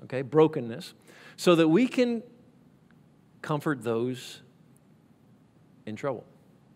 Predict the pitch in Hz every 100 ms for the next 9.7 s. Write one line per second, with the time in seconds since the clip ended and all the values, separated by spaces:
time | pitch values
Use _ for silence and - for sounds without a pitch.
0 | _ _ _ _ - 110 131 135 - 160
1 | 165 160 127 127 120 147 151 135 - 131
2 | 117 101 104 127 110 - 104 104 - _
3 | _ _ _ _ _ _ - 156 190 185
4 | 156 135 - - 156 185 208 185 156 165
5 | 156 156 - 160 170 160 156 196 175 123
6 | 127 160 - - 113 110 104 107 120 -
7 | - _ _ _ _ _ _ _ _ _
8 | _ _ - 151 156 - - 127 147 143
9 | 165 196 135 123 156 -